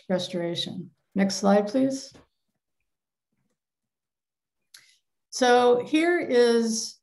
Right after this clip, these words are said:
um, you know, basically it's, it's meant to, to be a schematic to show what it is that we're trying to achieve.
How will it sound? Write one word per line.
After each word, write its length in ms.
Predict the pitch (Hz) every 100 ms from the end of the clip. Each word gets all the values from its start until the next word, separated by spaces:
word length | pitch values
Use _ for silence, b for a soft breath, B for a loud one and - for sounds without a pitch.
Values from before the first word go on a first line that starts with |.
| _ _ _ _ -
um, 560 | 208 202 196 202 196 - _
you 80 | -
know, 80 | 220
basically 580 | 202 226 220 226 214 202
it's, 420 | 208 208 - - _ -
it's 220 | 220 -
meant 300 | 233 262 254
to, 320 | 233 208 196
to 140 | - 214
be 540 | 202 202 202 202 196 - -
a 100 | 214
schematic 960 | 202 - 220 202 202 202 196 196 190 214 - _ _ _
to 100 | -
show 420 | 220 - 220 220 220
what 280 | 196 202
it 120 | 202 190
is 340 | 185 180 -
that 200 | 180 175
we're 160 | 196 190
trying 440 | 190 190 185 185
to 500 | 180 175 170 170 180 214
achieve. 640 | 202 - 175 160 170